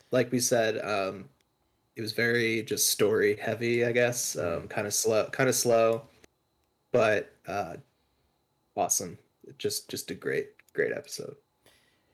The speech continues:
Speaker 2: Yeah, I, I think that covers everything that I felt about it. Um, I really enjoyed it. I'm curious to evaluate next week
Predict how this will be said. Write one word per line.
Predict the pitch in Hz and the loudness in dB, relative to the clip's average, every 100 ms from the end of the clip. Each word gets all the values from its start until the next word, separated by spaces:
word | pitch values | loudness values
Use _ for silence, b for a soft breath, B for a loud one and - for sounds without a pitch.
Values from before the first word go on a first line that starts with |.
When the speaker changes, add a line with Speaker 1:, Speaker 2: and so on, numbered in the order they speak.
| b - | b -4
Speaker 2:
Yeah, | 151 135 | 0 0
I, | 113 113 123 | 0 2 0
I | |
think | 147 170 | 0 0
that | 139 120 | 2 2
covers | 113 110 107 | 0 -2 -2
everything | 101 104 107 101 | -2 -4 -6 -6
that | 95 | -4
I | 92 | -6
felt | - 95 95 | -6 -8 -6
about | 95 92 | -6 -6
it. | 92 - | -6 -8
Um, | 98 95 95 92 | -6 -6 -6 -6
I | 95 | -4
really | 107 110 | -2 -4
enjoyed | 101 98 104 | -4 -4 -4
it. | 117 - - | -8 -10 -10
I'm | 101 95 92 95 | -4 -4 -4 -8
curious | - 110 113 113 107 - | -8 -4 -4 -4 -8 -10
to | 107 95 | -6 -6
evaluate | 95 98 90 92 95 92 92 92 - - - _ _ _ _ _ | -6 -6 -6 -6 -6 -6 -8 -10 -14 -16 -20 _ _ _ _ _
next | 101 90 - - | -8 -8 -8 -8
week | 113 110 - | -8 -8 -12